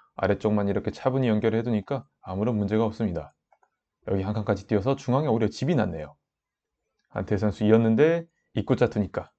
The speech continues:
이제 이 끝내기까지 신진서 구단에 걸리죠. 여기서 차이는 엄청 컸기 때문에 한태희 구단이 돌을 거뒀습니다.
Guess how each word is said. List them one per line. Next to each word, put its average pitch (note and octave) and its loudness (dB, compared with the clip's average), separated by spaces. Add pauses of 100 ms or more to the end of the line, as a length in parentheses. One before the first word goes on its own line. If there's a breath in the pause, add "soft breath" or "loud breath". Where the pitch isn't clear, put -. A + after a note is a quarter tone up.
(280)
이제 - -8
이 F#2 -8
끝내기까지 G#2+ 4
신진서 A2 0
구단에 G2+ 0
걸리죠. G#2+ 2 (240 loud breath)
여기서 C3+ 2
차이는 F3 -4
엄청 B2+ -2
컸기 B2+ -2
때문에 A2+ 2
한태희 A2+ 0
구단이 G#2 -2
돌을 G2+ 0
거뒀습니다. G2 -2